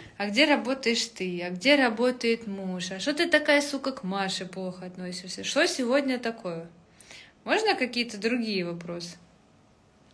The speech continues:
Не касающиеся денег, работы, а, семейных отношений. Какие сейчас сериал смотрите? Я сейчас жду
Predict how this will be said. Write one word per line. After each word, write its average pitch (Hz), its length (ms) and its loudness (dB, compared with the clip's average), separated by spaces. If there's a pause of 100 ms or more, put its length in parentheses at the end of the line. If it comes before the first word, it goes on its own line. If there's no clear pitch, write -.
(300)
Не 214 120 -4
касающиеся 208 760 2
денег, 277 540 0
работы, 196 1120 0 (1800)
а, 190 460 -4
семейных 226 480 -4
отношений. 180 540 -10 (2750)
Какие 226 160 -6
сейчас 220 160 -2
сериал 214 200 -2
смотрите? 208 540 -4
Я 240 440 4
сейчас 247 760 2
жду 233 1300 0